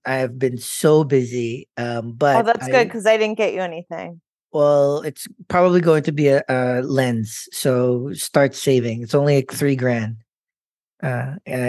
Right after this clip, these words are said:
Speaker 1: if,
Speaker 2: feel
Speaker 1: if
Speaker 2: like that's a personal, that's the personal thing you get for yourself.
Speaker 1: No, no, I think that's, you should get me that. It's a best friend's gift. That or, again, ladies. The, the
Speaker 2: No, see, we,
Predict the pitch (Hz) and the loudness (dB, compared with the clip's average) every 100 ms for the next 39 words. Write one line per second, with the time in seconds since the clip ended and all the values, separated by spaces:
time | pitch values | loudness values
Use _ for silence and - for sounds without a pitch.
0 | 123 135 240 196 285 277 269 277 269 262 | -2 -2 0 4 4 4 4 2 2 -4
1 | - 247 247 233 185 214 208 - 196 220 | 2 2 2 0 2 2 0 -4 -2 0
2 | 208 196 180 180 156 151 - 160 110 - | 0 -2 -4 -6 -4 -2 -2 -4 -6 -6
3 | 50 50 - - 139 117 98 123 117 131 | -4 -4 -6 -8 -4 -2 -4 -6 -2 0
4 | - 147 135 120 - 143 135 147 143 123 | 2 2 2 0 -2 0 2 0 -2 -6
5 | 113 117 131 113 95 98 117 151 123 139 | -6 -2 -2 0 -2 -6 -6 -4 2 2
6 | - 139 113 110 - 110 165 208 240 - | 2 -4 -4 -8 -12 -4 2 2 2 2
7 | 190 185 170 160 170 139 123 120 - 143 | 4 4 2 0 0 0 -4 -12 -6 -2
8 | 151 143 113 - - - _ _ _ _ | -2 -2 -8 -14 -20 -20 _ _ _ _
9 | _ _ _ - _ - - 69 131 147 | _ _ _ -20 _ -14 -10 -10 -8 -8
10 | - - 233 240 247 240 226 220 262 226 | -8 -12 -6 0 2 4 4 0 -4 -4
11 | 240 | -4